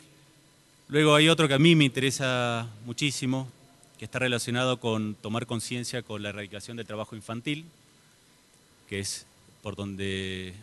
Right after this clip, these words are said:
uno de los proyectos más importantes que tiene Telefónica en su fundación. De paso,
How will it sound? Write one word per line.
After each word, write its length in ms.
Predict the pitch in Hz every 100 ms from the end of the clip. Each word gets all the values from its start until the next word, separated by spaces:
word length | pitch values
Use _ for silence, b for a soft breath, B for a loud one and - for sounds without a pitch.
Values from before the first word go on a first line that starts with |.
| 117
uno 240 | 120 117
de 100 | 107
los 520 | 101 95 - - - _ _ _ _ _ _ _ _ _
proyectos 480 | 107 104 131 - 110
más 240 | 117 113
importantes 500 | 120 110 113 160 143
que 100 | 117
tiene 220 | 104 110 107
Telefónica 640 | 104 101 131 127 120 113
en 80 | 101
su 140 | -
fundación. 640 | 95 104 110 - 165 160 160 123 _ _ _ _ _ _ _ _ -
De 100 | 101
paso, 640 | 117 113 117 107 101 98